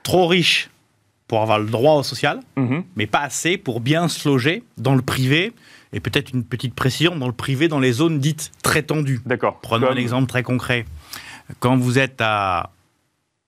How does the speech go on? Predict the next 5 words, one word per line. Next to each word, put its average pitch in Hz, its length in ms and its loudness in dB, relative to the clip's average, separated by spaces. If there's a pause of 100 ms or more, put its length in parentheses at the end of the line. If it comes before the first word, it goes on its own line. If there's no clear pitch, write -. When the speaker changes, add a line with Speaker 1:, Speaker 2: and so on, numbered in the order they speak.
(320)
Speaker 1:
treize 156 340 2
euros 143 260 2
max - 640 -2 (340)
du 117 200 -2
social, 120 500 0